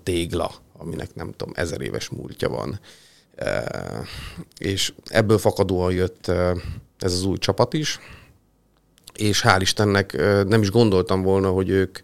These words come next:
ö, alapvető integráltsággal gondolkodnak az okos, tehát a vezérlelt világításra, vezérlelt gépészetre,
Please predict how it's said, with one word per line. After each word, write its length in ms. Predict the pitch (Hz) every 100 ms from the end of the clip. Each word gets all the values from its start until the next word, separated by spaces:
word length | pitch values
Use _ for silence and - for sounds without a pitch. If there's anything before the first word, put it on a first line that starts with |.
| - - - - - - -
ö, 300 | - 92 92 98
alapvető 560 | 104 107 95 104 98 104
integráltsággal 840 | 98 101 90 92 - 92 92 95
gondolkodnak 720 | 90 92 90 87 95 90 80
az 120 | 87 90
okos, 460 | 92 95 - - _
tehát 160 | 92
a 40 | 87
vezérlelt 760 | 98 92 98 95 90 87 - - - 92
világításra, 760 | 101 90 92 95 90 - 87
vezérlelt 500 | 87 90 95 90 90
gépészetre, 800 | 90 90 - 85 87 - 78 82